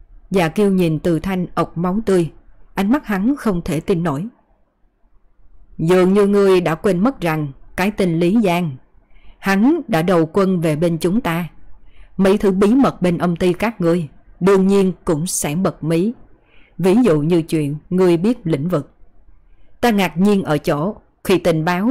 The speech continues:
mà Lý Giang đưa, loại kiếm thuật vừa rồi của ngươi hắn không hề đề cập. Ta không biết có phải là ngươi bình thường che giấu quá kỹ, hay là hắn ta cố ý giấu giếm."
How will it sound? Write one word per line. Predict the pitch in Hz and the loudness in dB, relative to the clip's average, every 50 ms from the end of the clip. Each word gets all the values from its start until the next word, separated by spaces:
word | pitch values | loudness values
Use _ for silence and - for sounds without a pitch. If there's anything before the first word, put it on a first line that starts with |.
| 294 294 202 | 0 2 0
mà | 170 151 | 0 0
Lý | 151 165 180 220 | 0 0 0 0
Giang | 226 214 175 165 151 | 0 0 -2 0 0
đưa, | 170 175 170 151 - - _ _ _ _ - - - | 2 2 2 2 -2 -6 _ _ _ _ -20 -12 -4
loại | 185 196 180 | -2 -2 -2
kiếm | 160 - - 214 247 311 | -2 0 0 2 2 2
thuật | 247 208 156 - | 2 0 -2 -2
vừa | 156 151 175 170 | -2 0 0 0
rồi | 160 160 160 160 | 2 0 0 0
của | 156 - 170 | -2 -2 -2
ngươi | 170 202 202 185 170 143 131 - | 0 0 0 0 0 -2 -6 -8
hắn | - 175 180 190 254 302 | -6 -4 0 0 0 0
không | - 220 175 156 | 0 -2 -2 -2
hề | 160 160 147 | -2 -4 -4
đề | 143 147 165 143 | -2 -2 -2 -2
cập. | 143 - 156 143 - _ - - - _ - - _ _ - - _ _ - | -2 -4 -6 -6 -6 _ -20 -20 -20 _ -20 -20 _ _ -20 -20 _ _ -8
Ta | - 180 160 | -6 -6 -4
không | 156 - 185 165 156 147 151 | -4 -2 -2 -2 -2 0 2
biết | 170 180 214 240 226 - _ _ _ _ _ - | 2 2 2 2 -2 -8 _ _ _ _ _ -2
có | 277 285 | -2 0
phải | - - 165 170 | 0 0 0 0
là | 202 196 180 170 165 | 2 0 0 0 0
ngươi | 165 175 190 185 185 | 0 2 2 2 2
bình | 170 175 170 156 151 | 2 2 0 0 0
thường | 160 175 165 160 151 | 0 0 0 0 0
che | - 190 185 | 0 0 -2
giấu | 175 165 190 185 233 247 - | 0 0 0 0 0 -2 -2
quá | 202 190 208 277 285 - | -2 -2 -2 -2 0 0
kỹ, | 170 147 147 220 294 - _ - _ _ _ _ _ - | -2 0 0 -2 -4 -6 _ -20 _ _ _ _ _ -8
hay | - 254 247 | -2 0 2
là | 214 185 170 | 2 2 0
hắn | 165 185 196 208 254 294 - | -2 -2 -2 0 0 -2 0
ta | - 185 180 180 175 | -2 -2 -2 -2 -2
cố | 170 - - - 180 180 185 | -4 -6 -2 -2 0 0 0
ý | 175 185 185 | 0 0 -2
giấu | 190 190 180 180 185 | 0 0 0 2 2
giếm." | 190 185 | 2 4